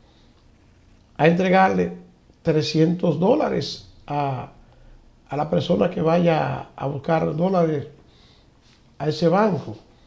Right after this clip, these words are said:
Miren, el dólar este lunes se vendía a cincuenta y siete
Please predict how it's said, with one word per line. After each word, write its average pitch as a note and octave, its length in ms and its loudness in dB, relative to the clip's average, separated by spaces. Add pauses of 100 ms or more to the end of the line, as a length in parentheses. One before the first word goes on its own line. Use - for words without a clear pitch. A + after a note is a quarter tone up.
(640)
Miren, D3+ 380 2 (1700)
el E3+ 180 6
dólar D3 520 6 (240)
este A#3 220 6
lunes A3 380 6
se - 240 0
vendía G3+ 640 2 (960)
a F3 100 4
cincuenta F3 640 4
y D3+ 60 0
siete G#3 640 0